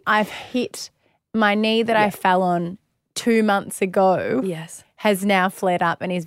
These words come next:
Speaker 1: very swollen and full of fluid, which
Speaker 2: Yeah.
Speaker 1: is not fun. And two months ago, I fell with Bill and Ben on the road.
Speaker 2: Yeah.
Speaker 1: And then also I have a sliced finger from when I was slicing flowers and I cut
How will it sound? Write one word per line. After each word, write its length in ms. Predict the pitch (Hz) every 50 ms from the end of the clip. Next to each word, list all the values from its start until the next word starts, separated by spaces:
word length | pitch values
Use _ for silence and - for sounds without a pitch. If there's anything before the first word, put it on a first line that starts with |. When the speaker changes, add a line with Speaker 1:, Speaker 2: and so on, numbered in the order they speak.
| - 190
Speaker 1:
very 400 | 180 - 180 170 170 170 175 165
swollen 420 | - - 165 165 165 165 165 165
and 160 | 160 165 160
full 340 | - - 165 165 160 160 -
of 280 | - 165 156 - - -
fluid, 640 | - - - - 175 165 160 - - - - - _ _ _
which 180 | 185 185 175 190
Speaker 2:
Yeah. 40 | 170
Speaker 1:
is 140 | 160 - -
not 200 | 165 - - -
fun. 280 | - 208 208 - - - - - - - -
And 120 | 190 214
two 160 | 208 - 247 233
months 220 | 233 240 226 -
ago, 120 | - 226
I 100 | 208 196
fell 260 | 190 - - 190 185 185
with 180 | 180 180 175
Bill 160 | 175 180 175 170
and 120 | 170 170
Ben 160 | 175 165 165
on 140 | - 165 165
the 100 | 160 156
road. 420 | 165 160 160 151 - 196 277 302 - - - - -
Speaker 2:
Yeah. 160 | 208 190 170 -
Speaker 1:
And 160 | 202 202 196 180
then 240 | 175 175 180 175 - _ _ _ _ -
also 400 | - 247 247 240 202 - 202 185
I 140 | 175 156
have 160 | 175 180 175 175
a 80 | 175
sliced 500 | - - - 185 175 175 170 165 - -
finger 440 | - - 196 190 185 170 151 147 -
from 160 | - - 185 175
when 120 | 175 175
I 60 | 170
was 160 | 165 165 -
slicing 480 | - - 180 175 175 165 - 175 170 160
flowers 560 | - - 185 170 165 165 165 160 156 156 -
and 220 | - - 165 170 170
I 80 | 175 170
cut 300 | - - 190 175 -